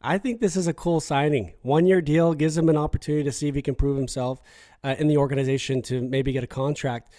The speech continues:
He's got guys like Jack Eichel, Marchessault, Mark Stone, Riley Smith. There's a lot of star power around him. He could be inserted in the power play.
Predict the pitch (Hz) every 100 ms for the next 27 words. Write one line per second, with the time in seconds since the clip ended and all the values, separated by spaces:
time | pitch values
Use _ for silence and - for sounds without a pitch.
0 | - _ - 156 156 180 196 143 170 165
1 | 160 139 139 123 127 147 135 139 135 -
2 | 120 107 117 127 110 - 110 104 120 127
3 | 120 - 127 123 127 127 120 - 127 117
4 | - - - _ _ _ - 147 160 175
5 | 156 156 185 214 214 175 - - 147 147
6 | 190 160 139 131 120 - 123 123 139 143
7 | 120 90 107 135 123 143 143 147 135 -
8 | 147 135 135 123 135 151 151 - 110 87